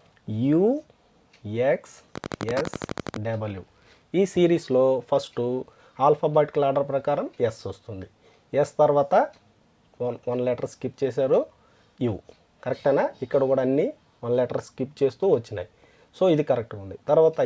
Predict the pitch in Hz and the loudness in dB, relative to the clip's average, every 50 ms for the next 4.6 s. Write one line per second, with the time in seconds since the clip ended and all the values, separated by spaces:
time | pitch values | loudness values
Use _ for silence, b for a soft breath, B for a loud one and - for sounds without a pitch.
0 | 127 127 143 160 160 135 - - - - _ _ _ _ - 147 - - 151 127 | 0 2 4 4 4 4 2 -2 -12 -20 _ _ _ _ -12 -8 0 2 2 4
1 | 123 127 - - 175 180 185 - 165 156 151 151 147 143 - 196 240 254 - _ | 2 0 0 0 -2 -2 0 2 2 4 4 4 2 2 0 -2 -2 -2 -6 _
2 | _ _ _ _ _ _ - 180 175 156 135 120 - - _ - - 185 175 160 | _ _ _ _ _ _ -2 2 4 4 4 2 0 -6 _ 0 0 2 4 4
3 | 135 - - 110 101 95 90 - _ 156 160 170 185 190 - _ - 131 120 107 | 2 2 0 -6 -10 -10 -12 -8 _ -2 0 0 -2 -2 -6 _ -8 -6 -6 -6
4 | - - - _ - 143 139 - _ 165 170 196 | -8 -12 -12 _ -6 -4 -4 -2 _ 0 0 0